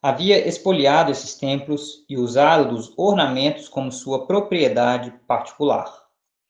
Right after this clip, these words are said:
Cerca de oitenta estátuas de prata, me retratando a pé,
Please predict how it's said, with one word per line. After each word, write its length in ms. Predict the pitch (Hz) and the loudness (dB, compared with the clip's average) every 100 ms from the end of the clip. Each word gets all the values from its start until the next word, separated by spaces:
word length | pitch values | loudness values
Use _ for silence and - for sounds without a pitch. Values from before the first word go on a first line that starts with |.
| _ _ | _ _
Cerca 340 | - 156 151 | -4 -2 0
de 80 | 139 | 0
oitenta 360 | 131 143 175 165 | -2 0 -2 -2
estátuas 480 | - 135 - 123 110 | 0 2 2 0 -8
de 60 | |
prata, 440 | - 127 139 143 123 | -2 2 4 2 -2
me 120 | 120 | -4
retratando 540 | 127 120 113 117 113 | -2 -2 -4 -2 0
a 80 | 135 | 0
pé, 560 | - 143 156 - - | 2 2 2 -2 -14